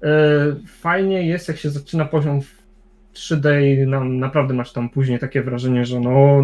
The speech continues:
no, w końcu, w końcu jakieś to trzy D. Ale dlaczego dają na siłę takie dwa D? Przecież dla mnie gra trójwymiarowa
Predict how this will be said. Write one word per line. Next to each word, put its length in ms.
no, 140
w 100
końcu, 360
w 60
końcu 260
jakieś 240
to 100
trzy 200
D. 160
Ale 200
dlaczego 440
dają 320
na 80
siłę 260
takie 240
dwa 240
D? 220
Przecież 540
dla 260
mnie 160
gra 260
trójwymiarowa 1040